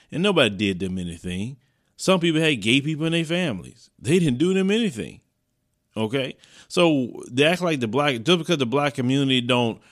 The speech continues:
walk around with a gay flag and the black community not at the pride parade and say, "Hey, celebrate gay," but that's what they want. See, and I'm telling you the main reason why they want black people to do that, because black people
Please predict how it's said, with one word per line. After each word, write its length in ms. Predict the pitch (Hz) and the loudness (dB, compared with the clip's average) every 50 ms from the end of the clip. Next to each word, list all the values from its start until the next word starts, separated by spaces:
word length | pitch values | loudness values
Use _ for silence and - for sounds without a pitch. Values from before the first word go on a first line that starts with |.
| - _ - | -20 _ -8
walk 300 | 92 107 127 139 123 131 | -2 2 2 2 2 2
around 340 | 123 123 127 131 127 123 120 | 2 2 2 2 2 2 0
with 80 | 110 | 0
a 60 | 104 | 0
gay 200 | 98 120 120 113 | 0 0 2 0
flag 600 | 104 - 123 131 147 156 151 135 123 123 117 110 | 0 0 0 0 0 2 2 2 2 2 2 0
and 240 | 113 107 101 98 - - | -2 -2 -4 -6 -8 -10
the 380 | 95 95 92 95 95 113 113 104 | -12 -12 -12 -12 -10 -8 -6 -2
black 240 | 110 127 123 123 | 0 2 0 0
community 340 | - 127 120 127 127 120 113 | 0 -2 0 0 2 2 0
not 180 | 113 120 113 104 | 0 0 0 -2
at 100 | 110 107 | -2 -4
the 80 | 101 | -4
pride 380 | - - 139 147 165 165 147 - | -4 -2 -2 0 0 0 0 -2
parade 600 | - 117 107 107 104 104 104 107 110 123 120 - - - - - - - | -2 -2 0 0 0 0 0 -2 -4 -6 -8 -10 -16 -20 -20 -20 -14 -6
and 180 | - 107 110 - | -4 -4 -2 -2
say, 220 | - - 117 107 | 0 0 0 2
"Hey, 260 | 110 135 139 139 123 | 2 2 4 4 2
celebrate 520 | 113 - - 135 127 120 107 120 117 110 95 | 2 0 0 0 0 0 -2 -2 -4 -4 -2
gay," 420 | 92 131 160 160 139 120 123 120 - - - _ - | 0 0 2 2 2 0 -2 -4 -8 -16 -20 _ -10
but 100 | - 107 | -2 2
that's 180 | 127 139 135 | 2 2 2
what 120 | 143 131 120 | 2 -2 -2
they 80 | 110 | 0
want. 320 | 110 123 156 160 127 117 - | 0 0 0 0 0 -2 -2
See, 80 | 127 | -2
and 60 | 120 135 | -2 -2
I'm 100 | 160 156 | -2 -2
telling 220 | - - 190 185 | -2 0 0 2
you 100 | 185 170 | 2 2
the 80 | 143 131 | 2 0
main 300 | 131 135 143 160 165 156 | 0 0 0 0 0 2
reason 280 | 143 139 135 117 123 120 | 2 2 2 2 2 2
why 140 | 120 117 | 2 2
they 120 | 113 107 104 | 2 2 2
want 240 | 104 113 113 101 95 | 0 0 -2 -2 -2
black 240 | 101 104 104 101 | -2 -2 -2 -2
people 160 | 98 107 98 90 | -2 -4 -4 -4
to 40 | |
do 140 | 95 107 101 | -2 -4 -4
that, 120 | 95 92 87 | -2 -4 -6
because 200 | 87 87 98 95 | -6 -6 -6 -6
black 360 | 92 110 120 131 180 190 - | -2 -2 -2 -2 -2 -4 -2
people 540 | 165 135 123 123 - 110 107 101 104 - | -2 -2 -2 -2 -2 -2 -2 -2 -4 -6